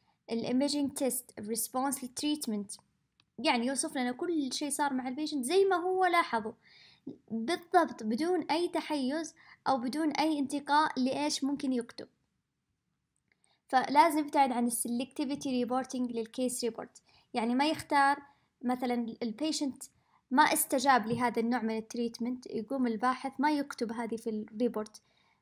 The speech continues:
ما يكتب إنه ال patient لم يستجيب، لأنه مثلًا يؤمن بإنه هذا التريتمنت، آه، فعال، لكن لم ي-، لم يكن فعال مع هذا المريض.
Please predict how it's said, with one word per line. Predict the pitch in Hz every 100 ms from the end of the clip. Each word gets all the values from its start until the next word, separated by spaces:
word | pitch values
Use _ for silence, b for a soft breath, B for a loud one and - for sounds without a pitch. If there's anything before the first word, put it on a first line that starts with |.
| -
ما | 269
يكتب | 302 - 247
إنه | 233
ال | 226 240 240
patient | 240 -
لم | 226 220
يستجيب، | 220 - 202 - - _ _ _ _ _ _ _ _ _ _ _ _ -
لأنه | 247 262 262 311 330 _ _ _ _ 233
مثلًا | 247 269 262
يؤمن | 294 262 262 240
بإنه | 233 247 254
هذا | 254
التريتمنت، | 233 - 262 269 262 247 - -
آه، | 247 233 226 220
فعال، | 269 220 254 208 214
لكن | 214 240
لم | 254 254
ي-، | 240 240
لم | - 269
يكن | 262 262 233
فعال | 240 208 226
مع | 208 202
هذا | 214 208
المريض. | 208 202